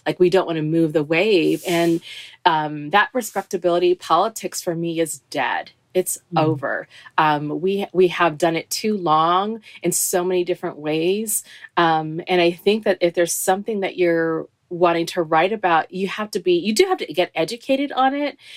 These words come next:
Speaker 1: Um, you have to read about it. You wanna make sure you're not doing harm towards a particular agenda, especially for someone like me.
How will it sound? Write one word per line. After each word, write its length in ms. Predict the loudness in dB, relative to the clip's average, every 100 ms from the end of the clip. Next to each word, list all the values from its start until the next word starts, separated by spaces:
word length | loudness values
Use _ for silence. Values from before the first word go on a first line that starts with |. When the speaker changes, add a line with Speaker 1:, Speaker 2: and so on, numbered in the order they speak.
| -10 0
Speaker 1:
Um, 400 | 2 2 0 -2
you 140 | -4
have 180 | -2 -2
to 100 | -2
read 220 | -4 -4
about 320 | -2 2 4
it. 220 | 4 2 0
You 100 | 0
wanna 160 | 2
make 160 | 2 0
sure 180 | -2 -2
you're 140 | 0
not 240 | 0 -2
doing 300 | 0 0 0
harm 640 | -4 -2 0 2 2 0 -2
towards 360 | 0 0 0
a 140 | -2 -6
particular 480 | -4 -4 -2 0 2
agenda, 440 | 0 -2 0 2
especially 420 | 2 0 -4 -4
for 140 | 0 -2
someone 280 | 0 0
like 180 | 0 -2
me. 360 | 0 2 0